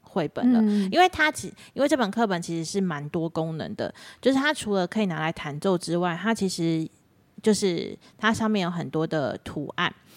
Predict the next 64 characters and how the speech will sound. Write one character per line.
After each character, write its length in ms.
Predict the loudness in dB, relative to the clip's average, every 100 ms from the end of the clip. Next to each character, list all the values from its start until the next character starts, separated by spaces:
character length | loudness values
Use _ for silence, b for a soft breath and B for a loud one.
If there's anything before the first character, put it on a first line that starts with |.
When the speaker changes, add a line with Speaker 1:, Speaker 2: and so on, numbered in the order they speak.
| B B
Speaker 1:
所 200 | 0 2
以 160 | 4 2
其 200 | 0 -2
实 220 | 0 0
拿 200 | 2 2
来 140 | 2 2
跟 160 | 2
小 180 | 2 -2
朋 140 | -2
友 140 | -2 -2
说 260 | 0 0
故 200 | 2 0
事， 380 | -2 -2 0 0
然 200 | 0 -6 -2
后 260 | 0 0 B B B
从 640 | -10 0 2 2 2 0 0
就 140 | 2
是 100 | 0
平 180 | 0 -4
常 160 | -4
的 100 | -6
生 300 | -4 -2 -2
活 180 | -2 -2
里， 200 | -4 -6 -4
就 180 | -2 0
是 160 | -2
去 240 | -6 -2 2
认 220 | 2 2
识 200 | 0 -2
音 200 | -2 -4
乐 200 | 0 0
这 140 | 2
样 100 | 2
的 100 | 2
方 220 | -2 -2 -2
式 240 | -2 -4 -2
的， 200 | -4 -4 B B B B
的 120 | -2 0
学 240 | 0 -2
习， 220 | -2 -4
其 160 | -2 -2
实 60 | 4
就 160 | 4
从 220 | 6 2
两 200 | 0 -2
岁 200 | -4 -2
就 120 | -2 -4
可 140 | -8
以 40 |
开 280 | -10 -8 -6
始。 200 | -4 -4
Speaker 2:
两 100 | -4
岁 160 | -2 -2
就 80 | 2
可 80 |
以 20 | 4
开 80 |
始。 40 | 4
Speaker 1:
那 60 | 4
如 100 | 4
果 160 | 4
就 140 | 4 2
是 220 | 2 2
要 240 | 4 2